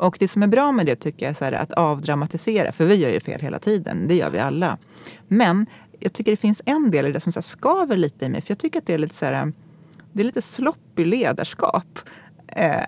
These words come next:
att tänka så här, men alla får misslyckas, det är okej att misslyckas. För det man glömmer då, tycker jag, är så här, men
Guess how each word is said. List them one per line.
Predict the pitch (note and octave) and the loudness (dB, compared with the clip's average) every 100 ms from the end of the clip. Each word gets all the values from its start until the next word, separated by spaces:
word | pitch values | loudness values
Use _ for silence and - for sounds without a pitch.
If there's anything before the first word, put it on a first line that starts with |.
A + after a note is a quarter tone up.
| - | -2
att | G3 - - | -2 -2 -4
tänka | F#3+ D#3+ | -4 -2
så | D3+ | -2
här, | |
men | D#3+ | 2
alla | A#3+ B3 A3+ A#3 | 4 4 2 2
får | A3+ | 2
misslyckas, | G#3+ A3 - - F3+ - F3 | 2 2 -2 -4 -2 -2 0
det | A3+ | 0
är | |
okej | A#3 A3+ A#3+ A#3 | 2 2 2 4
att | A3 | 4
misslyckas. | A3+ - - D3 - - - - - | 2 0 -6 -4 -4 -8 -8 -20 -6
För | G3 | 0
det | G3+ | 2
man | G3+ G3 | 4 2
glömmer | F#3 C#4+ F4+ C4 | 2 -2 0 0
då, | E3 D#2+ E3 A#3+ - - - - - | 2 2 2 -2 -12 -20 -20 -20 -20
tycker | - G3 - | -6 -4 0
jag, | D3+ C#3+ - | 0 0 0
är | D#3 D3+ | -4 -4
så | - | -4
här, | |
men | D#3 F#3 | -2 -2